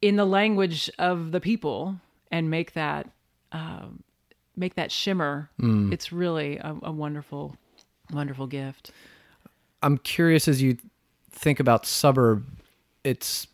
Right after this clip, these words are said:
Speaker 2: been about three years now that you transitioned from being a pastor in a congregation on a weekly basis, on a, on a daily basis,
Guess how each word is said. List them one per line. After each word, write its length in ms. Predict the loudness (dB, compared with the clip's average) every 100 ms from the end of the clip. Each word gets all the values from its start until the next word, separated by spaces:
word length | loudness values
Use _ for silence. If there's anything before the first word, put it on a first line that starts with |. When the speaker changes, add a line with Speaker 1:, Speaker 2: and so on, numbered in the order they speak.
| -6
Speaker 2:
been 300 | 2 4 4 4
about 320 | 4 2 -2
three 640 | -14 -12 -8 0 4 6
years 420 | 6 6 6 4 2
now 300 | 2 2 0
that 180 | 0
you 100 | -2 -2
transitioned 680 | -2 -2 -2 -4 -4 -4 -4
from 300 | -6 -4 -2
being 280 | -2 -2
a 220 | -4 -4 -8 _ _ _ _ -6
pastor 540 | 0 0 0 2 4
in 180 | 4 2
a 160 | 0 -2
congregation 800 | -2 0 0 0 -2 -2 -4 -4
on 140 | -6
a 180 | -6 -4
weekly 560 | -4 -4 -4 -4 -6 -8 -10 -4
basis, 500 | -2 -2 -2 -4 -4
on 140 | -4
a, 140 | -6 -8 -10
on 120 | -8
a 60 | -6 -6 -2
daily 320 | 4 6 6
basis, 600 | 2 -2 -4 -8 -10 -12